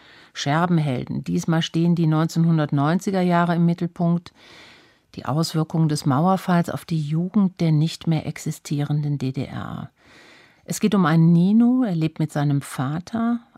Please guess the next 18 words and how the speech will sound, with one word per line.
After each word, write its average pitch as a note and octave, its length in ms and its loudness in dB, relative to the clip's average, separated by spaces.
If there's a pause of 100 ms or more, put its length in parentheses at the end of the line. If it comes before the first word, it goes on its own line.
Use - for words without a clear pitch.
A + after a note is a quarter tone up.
alleine, C#3+ 560 -2
die E3 80 -2
Mutter E3+ 280 0
ist - 140 -4
in D3+ 120 2
den D3+ 180 2
Westen D3 420 -2
gegangen, F#3 800 0
für - 240 -4
Nino D#3+ 360 2
abgetaucht. - 1000 -10
Nino G3+ 240 6
und F#3 120 2
seine E3+ 200 4
Kumpels - 400 -2
werden E3 220 2
beim C#3+ 180 0
Ladendiebstahl D#3 880 -2